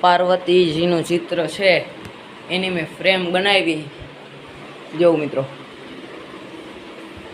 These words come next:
પુઠ્ઠાની ફ્રેમ બનાવી ગયેલી છે. ઊભા રહેજો, ફ્લેશ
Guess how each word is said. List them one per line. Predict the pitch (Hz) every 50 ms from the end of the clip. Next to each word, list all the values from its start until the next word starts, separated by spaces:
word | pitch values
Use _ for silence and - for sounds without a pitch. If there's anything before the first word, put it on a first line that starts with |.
| - - - - - -
પુઠ્ઠાની | - - - - - 240 233 220 196 185
ફ્રેમ | 160 180 190 185 180 170 170
બનાવી | 170 170 165 160 156 160 147
ગયેલી | 151 151 151 143
છે. | - 156 143 147
ઊભા | 147 143 151 156
રહેજો, | 147 151 147 165 175 180
ફ્લેશ | 175 - 165 151 151